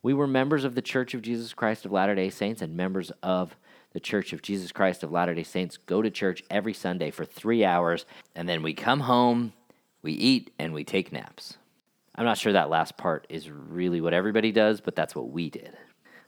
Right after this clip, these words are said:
My dad is also a very staunch believer in naps. Each week when we had youth night, we call it mutual or young men's, and sometimes we did combined activities with the young women,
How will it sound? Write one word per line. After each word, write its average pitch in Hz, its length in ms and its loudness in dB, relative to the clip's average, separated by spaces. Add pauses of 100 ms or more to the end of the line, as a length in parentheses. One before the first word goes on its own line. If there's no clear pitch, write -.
My 92 80 -2
dad 87 160 2
is 80 120 -6
also 80 400 -2
a 76 60 -4
very 73 260 -4
staunch 71 400 -10
believer 73 320 -10
in - 160 -18
naps. - 440 -18 (520)
Each 165 260 0
week 135 220 4
when 104 160 0
we 110 120 2
had 101 340 2
youth 107 320 0
night, 101 420 2
we 90 220 -6 (480)
call 85 280 0
it - 120 -8
mutual 101 680 2
or 92 60 2
young 90 280 0
men's, 87 380 -2
and 85 160 -6
sometimes 92 720 -4
we 90 260 -6
did 90 240 -4
combined 87 460 -2
activities 87 520 -4
with 87 120 -8
the 87 80 -10
young 85 300 -6
women, 82 260 -6